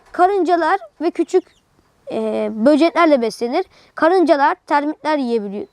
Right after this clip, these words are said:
termitleri yiyebiliyor. E, yavruları çoğunlukla karıncaların yumurtası ile besleniyor.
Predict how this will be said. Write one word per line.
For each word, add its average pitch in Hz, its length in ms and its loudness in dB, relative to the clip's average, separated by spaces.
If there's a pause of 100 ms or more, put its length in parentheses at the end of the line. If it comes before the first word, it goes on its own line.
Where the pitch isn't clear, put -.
(140)
termitleri 269 480 0
yiyebiliyor. 233 580 2 (600)
E, 220 300 -4 (100)
yavruları 359 440 4
çoğunlukla 370 520 0 (440)
karıncaların 349 520 2
yumurtası 320 480 2
ile 262 220 4
besleniyor. 196 520 -4